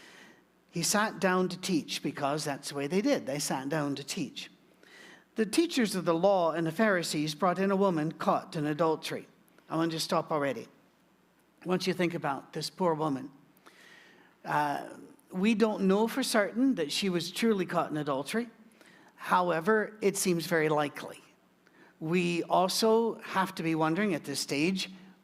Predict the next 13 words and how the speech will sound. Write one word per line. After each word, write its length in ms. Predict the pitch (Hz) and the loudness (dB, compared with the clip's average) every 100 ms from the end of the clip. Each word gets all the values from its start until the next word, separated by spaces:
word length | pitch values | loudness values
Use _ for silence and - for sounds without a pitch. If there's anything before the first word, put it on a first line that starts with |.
| - | -2
where's 320 | 156 131 - | 0 0 -2
the 80 | 175 | 0
man? 480 | 214 214 143 117 - - - _ _ _ _ _ _ _ _ - | 2 2 0 -4 -10 -20 -20 _ _ _ _ _ _ _ _ -12
'Cause 160 | 139 | -6
the 80 | 151 | 2
last 300 | 170 170 - | 4 4 0
I 80 | 131 | -4
heard, 300 | 123 196 202 | 0 0 2
adultery 480 | 165 160 151 - 170 | 0 0 0 -2 -2
is 120 | 151 | -2
a 60 | 131 | -4
team 360 | - 247 202 | 0 2 2
sport, 400 | - - 160 214 | 0 -2 -2 -2